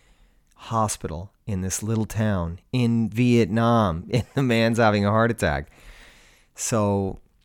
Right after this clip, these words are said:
we get there. The guy gets us to the hospital. Right away, we walk in. They, they see his color. They sit him down. There was a bunch of people in the waiting room, too. I felt so bad.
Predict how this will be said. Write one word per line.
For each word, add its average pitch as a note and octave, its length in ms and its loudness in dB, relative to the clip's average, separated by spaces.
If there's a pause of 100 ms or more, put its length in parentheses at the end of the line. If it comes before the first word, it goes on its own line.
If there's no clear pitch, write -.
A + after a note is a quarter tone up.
(800)
we A#2 140 2
get A#2 280 2
there. D#2 220 0
The E2 100 -2
guy G2+ 220 0
gets A2 260 -2
us A#2+ 100 -8
to C3 100 -4
the A#2+ 80 -4
hospital. F2 680 -6
Right F#2 640 -2
away, G2+ 340 2
we F2 140 -4
walk F#2+ 400 -2
in. F#2 240 -4
They, D#2 260 -8 (120)
they E2 160 -6
see A2 300 -2
his F#2+ 120 -2
color. F#2 480 -4
They D2+ 140 -6
sit G#2+ 260 -2
him F#2+ 120 -2
down. F2+ 460 -2 (220)
There B2 100 -4
was G#2+ 120 -2
a G2+ 40 -2
bunch F#2 220 -4
of - 60 -16
people F#2+ 240 -4
in F2+ 40 -4
the E2+ 80 -4
waiting E2 220 -2
room, F2 180 -4
too. E2 200 -4
I D#2+ 60 -2
felt D#2 220 -6
so E2 160 -6
bad. C#2+ 320 -6